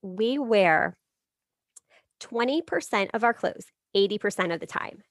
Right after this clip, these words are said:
And honestly, I think that's true with kids and their toys as well. I feel like my kids are constantly playing with the same things. So by taking the time to be intentional about it and pare it down, I feel like I really made progress.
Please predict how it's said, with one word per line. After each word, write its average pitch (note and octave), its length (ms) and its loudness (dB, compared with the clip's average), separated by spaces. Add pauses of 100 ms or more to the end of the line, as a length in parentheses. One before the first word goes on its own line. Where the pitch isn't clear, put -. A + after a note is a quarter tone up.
(120)
And A3+ 100 4
honestly, D4+ 380 4
I A#3+ 80 4
think B3 160 0
that's A3 200 2
true A3+ 200 4
with C#4+ 140 0
kids A3 300 0
and A3 80 0
their F#3+ 140 2
toys C4+ 380 -2
as F#3+ 180 -4
well. A3+ 340 2
I G3+ 120 2
feel B3 240 0
like A#3 180 2
my A#3+ 100 2
kids D#4+ 280 -2
are G#3 60 -2
constantly A3+ 540 0
playing G#3+ 280 -2
with G3 140 -2
the G3 100 -4
same F#3 340 -2
things. - 520 -6
So B3 280 4 (380)
by B3 140 4
taking B3+ 420 -2
the C#4+ 60 0
time G#3+ 320 -2
to - 120 -14
be E3+ 180 -4
intentional E3 540 -6
about D#3+ 320 -2
it E3 160 -4
and F3 120 -4
pare E3 260 0
it - 140 -4
down, E3+ 280 -2
I F3+ 80 -4
feel G#3+ 180 -2
like G3 120 0
I F#3+ 40 2
really E3+ 1040 -4 (420)
made F3+ 400 0
progress. E3 640 2